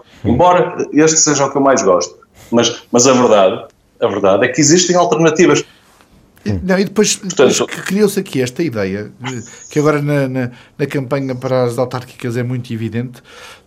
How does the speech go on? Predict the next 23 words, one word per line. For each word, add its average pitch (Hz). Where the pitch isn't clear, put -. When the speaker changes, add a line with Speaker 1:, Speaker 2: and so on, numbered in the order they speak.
Speaker 2:
de -
que, 143
e, 110
e 110
parece 123
uma 123
coisa, 117
e 71
aparentemente 113
é 170
muito 110
popular, 131
obviamente, 110
senão 120
os 110
candidatos 117
autárquicos 117
não, 113
não, 117
não 117
o -
fariam, 101
que 123